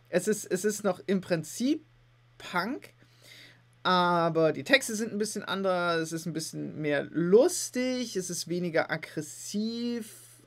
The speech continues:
ähm, beziehungsweise, äh, ja, auf der einen Seite lustiger, auf der anderen Seite auch ein bisschen schwerer, wenn man sich, äh,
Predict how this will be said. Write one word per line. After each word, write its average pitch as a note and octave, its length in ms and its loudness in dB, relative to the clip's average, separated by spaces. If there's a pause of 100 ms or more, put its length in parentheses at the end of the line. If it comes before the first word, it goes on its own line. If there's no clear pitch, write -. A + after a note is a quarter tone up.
ähm, E3 720 -2 (1900)
beziehungsweise, F#3 1040 2
äh, A2+ 640 0
ja, D3+ 140 4
auf F#3+ 120 4
der G3 140 4
einen A#3 200 2
Seite A3 240 2
lustiger, A#3+ 500 2
auf D4+ 80 0
der - 160 2
anderen G3+ 220 0
Seite G3 280 0
auch F3+ 140 -4
ein E3+ 80 -6
bisschen D#3+ 340 -6
schwerer, G#3+ 1040 0
wenn F#3 80 -4
man F#3 80 -4
sich, - 360 -12
äh, - 60 -10